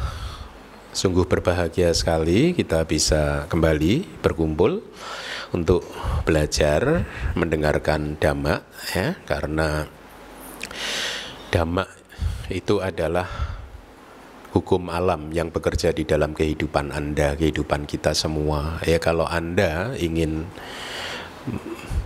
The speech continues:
meningkatkan kualitas kehidupan Anda, mencapai satu kehidupan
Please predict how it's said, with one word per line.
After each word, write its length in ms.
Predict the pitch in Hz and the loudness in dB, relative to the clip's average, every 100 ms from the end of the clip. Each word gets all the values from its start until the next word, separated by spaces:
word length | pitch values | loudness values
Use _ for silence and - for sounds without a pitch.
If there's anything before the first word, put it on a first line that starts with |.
| - - 92 | -6 -6 2
meningkatkan 680 | 90 87 87 - 92 107 | 2 4 0 0 0 0
kualitas 480 | 110 101 104 104 101 | 0 0 0 -2 0
kehidupan 560 | 113 104 101 101 104 104 | 0 0 0 0 0 0
Anda, 320 | 104 101 127 | 0 2 2
mencapai 680 | 160 117 101 95 98 104 98 | 0 2 2 2 2 2 0
satu 320 | 101 98 98 | 0 0 2
kehidupan 600 | 101 98 92 92 92 98 | 2 2 2 0 2 0